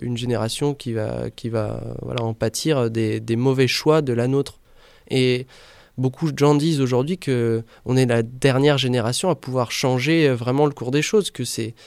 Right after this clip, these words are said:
que c'est maintenant et que, que nos enfants, ils nous diront : « Mais vous avez rien fait, euh, »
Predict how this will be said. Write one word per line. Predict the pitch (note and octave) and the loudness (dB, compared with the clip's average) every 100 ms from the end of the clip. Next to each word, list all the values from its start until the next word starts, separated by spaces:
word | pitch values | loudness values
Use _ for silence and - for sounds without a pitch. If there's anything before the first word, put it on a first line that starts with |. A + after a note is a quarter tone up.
| - - | -18 -6
que | |
c'est | B2 B2 | -2 2
maintenant | B2 A#2+ F#3+ G3 | 2 2 2 4
et | D3+ | 2
que, | - A2+ A2 G#2+ A#2+ - - _ - | 0 -2 -2 -4 -10 -12 -20 _ -4
que | |
nos | A#2 A#2 A2 | 0 2 2
enfants, | A2+ G#3 | 2 4
ils | F3 A#2+ | 4 4
nous | A2+ | 2
diront : « | A#2 C3+ D3 | 2 0 2
Mais | A2 G#2+ A2 | 0 0 -2
vous | A2+ | -2
avez | A2 A2 | 0 0
rien | C3 D#3+ | 0 -2
fait, | - B3+ A3 | -2 -4 0
euh, » | D#3 C3+ | 0 0